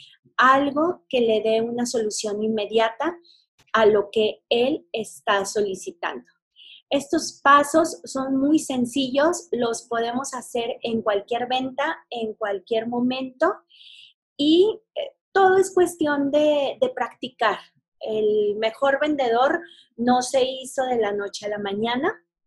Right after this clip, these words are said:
se hizo, eh, sí, con un primer paso que es saliendo de su zona de confort, saliendo de, de esa negatividad que a veces nos engancha a decir, "No, yo no puedo".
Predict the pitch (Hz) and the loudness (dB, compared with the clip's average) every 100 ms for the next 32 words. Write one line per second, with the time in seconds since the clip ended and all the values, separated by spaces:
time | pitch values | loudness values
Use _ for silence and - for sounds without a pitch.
0 | _ _ _ _ _ _ - - 240 233 | _ _ _ _ _ _ -14 -4 -2 0
1 | 247 - 311 330 370 - _ _ _ _ | -2 0 2 4 0 -10 _ _ _ _
2 | _ - - _ _ 240 233 220 208 214 | _ -20 -20 _ _ 2 4 4 2 0
3 | - 330 381 339 254 247 247 277 262 262 | 6 8 8 6 2 2 0 -4 -2 -2
4 | 262 262 269 311 - 226 220 - 240 226 | 0 0 2 -2 -2 -2 -2 -4 -4 0
5 | 240 233 240 262 247 240 208 220 214 220 | 0 0 2 0 0 -6 -10 -8 -8 -8
6 | 208 202 202 - 240 302 - _ - - | -8 -12 -12 -2 0 0 -2 _ -20 -20
7 | - - 233 220 226 214 214 240 254 269 | -18 -6 0 2 2 0 0 0 2 2
8 | 269 - _ 202 233 220 196 - 240 226 | -2 -12 _ -4 0 0 0 -2 -4 -2
9 | 240 240 285 277 254 226 233 220 208 226 | -4 -4 -4 -2 -2 -4 -4 -2 -2 -2
10 | 247 277 247 233 247 269 269 220 214 202 | -4 -4 -2 -2 -4 -6 -4 -4 -8 -8
11 | 208 214 220 247 226 - - 208 240 254 | -4 -4 -4 -4 -4 -4 -2 -2 -2 -4
12 | 254 - 233 240 240 220 220 220 185 | -4 -8 -10 -4 -2 -2 -4 -2 -4